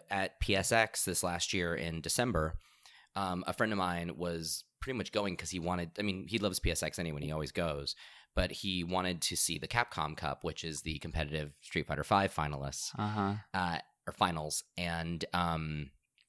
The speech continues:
Speaker 1: I had little to no interest, but I was there with him. We rode together, and I was like, "Sure, I'll stick around and see what the, what the
Speaker 2: Why
Speaker 1: hubbub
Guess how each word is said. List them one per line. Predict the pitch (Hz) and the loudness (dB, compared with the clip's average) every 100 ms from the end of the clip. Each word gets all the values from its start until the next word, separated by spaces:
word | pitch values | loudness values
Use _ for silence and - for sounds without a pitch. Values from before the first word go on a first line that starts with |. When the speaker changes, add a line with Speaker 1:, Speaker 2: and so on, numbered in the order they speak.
| _ _ - - | _ _ -20 0
Speaker 1:
I | 104 101 104 104 104 95 | 2 4 4 4 4 4
had | 110 107 104 | 4 2 4
little | 104 120 131 123 120 | 6 6 6 4 2
to | - 113 | 2 2
no | 113 104 78 | 2 2 0
interest, | 73 90 101 - - | 0 -2 -2 -4 -8
but | - 87 82 | -2 2 2
I | 87 | 2
was | 92 87 | -2 2
there | 92 95 | 2 4
with | 98 | 4
him. | 87 82 | 2 0
We | 87 | 0
rode | 82 80 | 0 0
together, | 87 76 71 73 78 - - - | 0 0 0 -2 -4 -12 -20 -8
and | 95 | -2
I | |
was | 98 | 0
like, | 110 - | 0 2
"Sure, | 175 | 4
I'll | 101 | 4
stick | - 98 | 2 0
around | 80 73 76 | 0 0 -2
and | 76 | -2
see | - 80 | 0 0
what | 76 - | -2 -2
the, | 73 71 - | -2 -2 -6
what | - | 2
the | 285 | 6
Speaker 2:
Why | |
Speaker 1:
hubbub | 233 - | 8 10